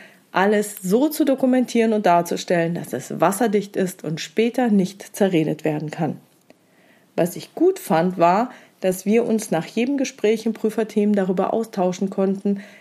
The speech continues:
an welcher Stelle uns unser Gesprächspartner angelogen hat und welche Emotionen wir empfanden.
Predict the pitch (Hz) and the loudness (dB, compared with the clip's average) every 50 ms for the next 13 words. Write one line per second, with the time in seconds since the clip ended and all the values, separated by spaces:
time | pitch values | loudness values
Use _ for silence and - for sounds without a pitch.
0 | _ _ - - 170 175 160 165 180 220 226 - 262 254 - - - - 190 185 | _ _ -4 -2 -2 0 2 2 2 0 0 -2 -4 -4 -4 -4 -2 0 2 2
1 | 208 208 208 - - 180 185 202 196 - - 180 190 185 196 190 190 196 180 - | 2 2 0 0 0 0 0 0 -2 -2 -2 -2 0 0 0 0 -2 -6 -8 -6
2 | - - 139 160 170 - - - 160 156 160 - - 180 175 - - - 196 208 | -2 -2 0 0 -2 -4 -6 -4 -4 -2 -2 -2 -4 -4 -4 -4 -2 0 0 2
3 | 202 196 180 196 190 190 190 185 175 196 196 196 202 - - - - - _ _ | 2 2 2 2 0 2 0 0 2 2 0 0 -2 -8 -16 -20 -20 -20 _ _
4 | - - 160 170 180 180 175 175 196 226 254 240 - - - - - 208 214 220 | -6 -4 -4 -4 -4 -2 0 0 0 0 -2 -4 -4 -6 -6 -4 -2 0 0 0
5 | 226 220 - - - - 170 185 202 202 196 175 170 175 170 156 160 165 160 156 | -2 -2 -6 -6 -2 0 2 4 4 4 4 2 2 0 -2 -2 -2 -2 -2 -2
6 | - - - 180 180 - - 170 160 156 - - 147 139 | -2 -4 -4 -4 -4 -4 -6 -6 -8 -6 -8 -10 -12 -12